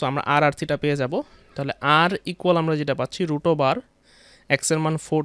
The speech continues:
তার স্কয়ার, ওয়াই এর মান থ্রি তার স্কয়ার, theta সমান tan inverse y by x, ওয়াই এর মান থ্রি, x এর মান হচ্ছে ফোর।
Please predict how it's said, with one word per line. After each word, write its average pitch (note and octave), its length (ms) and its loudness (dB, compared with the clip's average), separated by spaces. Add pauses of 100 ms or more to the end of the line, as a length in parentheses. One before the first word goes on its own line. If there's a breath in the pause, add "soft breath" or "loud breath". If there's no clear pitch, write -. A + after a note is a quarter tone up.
তার D3 120 2
স্কয়ার, D#3+ 540 0
ওয়াই C#3+ 160 2
এর C3+ 60 0
মান C3+ 180 -4
থ্রি C#3 180 -4
তার C3+ 160 -2
স্কয়ার, C3 520 0 (1040 soft breath)
theta E3 240 0
সমান F3 400 0
tan D#3 120 2
inverse D#3+ 460 0 (560 soft breath)
y C3+ 260 4
by D3 180 0 (180)
x, - 300 -8 (580 soft breath)
ওয়াই C3+ 200 6
এর D3 60 4
মান D3 200 0
থ্রি, G#3 260 -2
x C3 100 0 (140)
এর D3 80 0
মান D3 140 -4
হচ্ছে D3 260 -4
ফোর। F#3 400 0